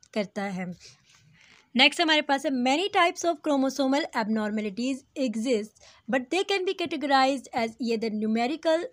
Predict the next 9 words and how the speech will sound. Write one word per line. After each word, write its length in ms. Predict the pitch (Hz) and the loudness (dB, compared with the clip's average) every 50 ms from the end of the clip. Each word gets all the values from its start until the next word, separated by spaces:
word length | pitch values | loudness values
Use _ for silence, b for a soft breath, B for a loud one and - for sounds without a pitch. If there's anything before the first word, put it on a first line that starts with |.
| - | -6
or 180 | 247 233 240 247 285 | -2 -2 0 -2 -2
structural। 760 | 285 - - - - 240 208 196 - - - 190 180 175 190 - - - | -4 -8 -10 -8 -4 -4 -4 -4 -4 -8 -8 -8 -8 -8 -10 -12 -8 -4
बहुत 400 | 214 214 262 302 349 392 370 - | 0 2 4 4 4 2 0 0
सारी 300 | - 330 330 320 311 320 | -2 -2 0 0 -2 -4
क्रोमोसोमल 640 | - - 285 277 262 262 269 254 262 254 254 262 262 | -6 -2 -2 0 0 0 -2 -2 -2 -2 -2 0 0
एबनॉर्मलिटीज 720 | 233 208 214 214 208 196 202 202 196 190 220 247 262 214 | -2 -2 -2 -4 -4 -4 -4 -4 -6 -6 -4 -6 -6 -4
हमारी 280 | 226 220 202 196 196 190 | -4 -4 -4 -4 -4 -4
बॉडी 240 | 180 196 190 196 214 | -4 -4 -4 -2 -2
में 140 | 247 277 | -2 -4